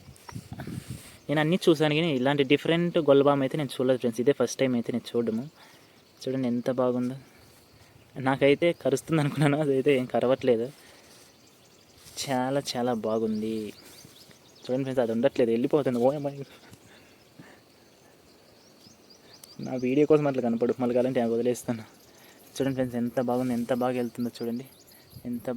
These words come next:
బాగా వెళ్తుందో. చూడండి ఎంత బాగా వెళ్తుందో ఫ్రెండ్స్. అసలైతే ఇదైతే డి-, డిఫరెంట్‌గా ఉంది ఫ్రెండ్స్. నేనైతే చాలా గొల్లపాములు అయితే చూశాను కానీ ఇది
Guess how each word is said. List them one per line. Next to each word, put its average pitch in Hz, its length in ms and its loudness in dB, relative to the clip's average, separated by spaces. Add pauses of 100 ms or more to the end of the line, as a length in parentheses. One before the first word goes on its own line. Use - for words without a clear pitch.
బాగా 123 220 -4
వెళ్తుందో. 117 380 -10 (1120)
చూడండి 123 340 -8
ఎంత 120 220 -8 (120)
బాగా 120 160 -6
వెళ్తుందో 117 300 -8
ఫ్రెండ్స్. 120 240 -14 (2000)
అసలైతే 160 340 -4
ఇదైతే 151 300 -4
డి-, 143 320 -8
డిఫరెంట్‌గా 180 440 -4
ఉంది 143 120 -4
ఫ్రెండ్స్. 135 220 -4
నేనైతే 143 240 -6 (100)
చాలా 139 240 0
గొల్లపాములు 151 440 2
అయితే 151 120 -4 (100)
చూశాను 147 340 -4
కానీ 170 140 -8 (500)
ఇది 143 100 -4